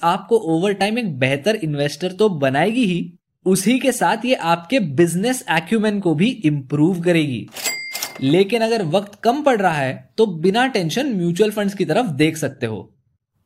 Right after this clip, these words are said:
अब चलिए तीसरे फैक्टर पर आते हैं, that is your level of interest। और ये किसी बैंक का इंटरेस्ट नहीं है। अब तक जो सारी चीजें हमने डिस्कस की वो एक तरफ, लेकिन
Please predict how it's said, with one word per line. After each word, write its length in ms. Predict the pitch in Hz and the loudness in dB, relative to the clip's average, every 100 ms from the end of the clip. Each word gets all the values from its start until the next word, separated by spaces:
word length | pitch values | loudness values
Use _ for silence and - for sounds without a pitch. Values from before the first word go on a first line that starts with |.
| _ | _
अब 140 | 180 | 0
चलिए 300 | 180 233 302 | 4 2 2
तीसरे 420 | 330 254 226 285 294 | 0 0 0 0 2
फैक्टर 360 | 226 196 214 | 0 2 0
पर 160 | 208 165 | 2 2
आते 240 | 123 131 | 2 0
हैं, 300 | 120 - 123 | -4 -8 0
that 280 | 143 175 185 | 2 2 2
is 160 | 240 170 151 | 0 0 0
your 160 | 180 156 | 0 0
level 240 | 123 160 180 | 0 2 2
of 160 | 139 190 - _ 135 | 0 -2 -6 _ -4
interest। 460 | 131 139 113 - - _ _ | 0 0 0 -4 -16 _ _
और 140 | 160 214 | 2 2
ये 180 | 226 254 | 2 0
किसी 280 | 262 220 | 0 2
बैंक 500 | 254 135 156 220 240 - | 0 2 2 2 -2 0
का 80 | |
इंटरेस्ट 420 | 254 214 226 233 202 | 2 2 0 0 0
नहीं 220 | 208 269 | 2 2
है। 320 | 170 117 - _ _ _ - | 0 -4 -14 _ _ _ 2
अब 200 | 185 - | 2 4
तक 80 | 294 | 2
जो 220 | 262 285 | 2 0
सारी 480 | 302 - 185 180 254 | -2 -2 0 2 2
चीजें 260 | 254 214 214 | 0 0 2
हमने 260 | 202 196 | 0 0
डिस्कस 460 | 175 139 - 185 180 | 0 0 0 -2 0
की 300 | 127 123 - | -4 -6 -4
वो 180 | 139 175 147 | -2 0 0
एक 240 | 156 - | -2 -2
तरफ, 260 | 101 82 _ _ _ | -8 -8 _ _ _
लेकिन 380 | 127 151 165 240 | 0 0 0 -4